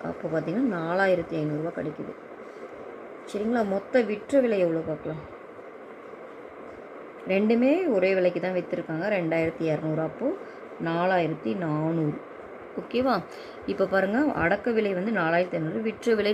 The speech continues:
நாலாயிரத்தி நானூறு. அப்போ கண்டிப்பா நஷ்டம் தான். அப்போ நம்ம நஷ்ட சதவீதம் தான் கண்டுபிடிக்கணும். நஷ்ட சதவீதத்துக்கு நம்மளுக்கு ஃபார்முலா தெரியும். நஷ்ட சதவீதம் is equal to நஷ்டம். நஷ்டம் எவ்வளோ? இது நானூறுரூவா, இது ஐந்நூறுரூவா. அப்போ நஷ்டம் நூறுரூபா. எப்பயுமே அடக்க விலை தான் கீழே போடுவோம். நாலாயிரத்தி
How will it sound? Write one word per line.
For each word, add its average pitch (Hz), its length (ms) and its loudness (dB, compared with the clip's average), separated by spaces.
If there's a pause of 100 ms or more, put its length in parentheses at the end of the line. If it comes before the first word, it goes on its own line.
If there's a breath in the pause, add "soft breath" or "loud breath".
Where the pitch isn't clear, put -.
(100)
நாலாயிரத்தி 175 420 4
நானூறு. 160 240 4
அப்போ 156 220 -6
கண்டிப்பா 175 360 2 (100)
நஷ்டம் 160 480 -2
தான். 151 120 -2 (560 loud breath)
அப்போ - 180 -4
நம்ம 220 200 4
நஷ்ட 220 320 -4
சதவீதம் 170 420 2
தான் 202 100 -4
கண்டுபிடிக்கணும். 160 540 -2 (500 loud breath)
நஷ்ட 240 340 0
சதவீதத்துக்கு 196 540 0
நம்மளுக்கு 165 300 -4
ஃபார்முலா 175 320 2 (100)
தெரியும். 160 240 2
நஷ்ட - 180 -8 (120)
சதவீதம் 170 420 0
is - 100 -8
equal 165 220 -4
to 190 40 -2 (120)
நஷ்டம். 160 480 -2
நஷ்டம் 226 380 0
எவ்வளோ? 185 220 4 (680 loud breath)
இது 175 80 2 (100)
நானூறுரூவா, 175 500 2
இது 202 120 4
ஐந்நூறுரூவா. 156 320 2
அப்போ 156 200 -2
நஷ்டம் 185 360 -4
நூறுரூபா. 170 440 2 (320)
எப்பயுமே 185 300 2
அடக்க 180 300 2
விலை 180 180 4
தான் 208 160 -2
கீழே 190 200 0
போடுவோம். 160 360 0
நாலாயிரத்தி 170 520 0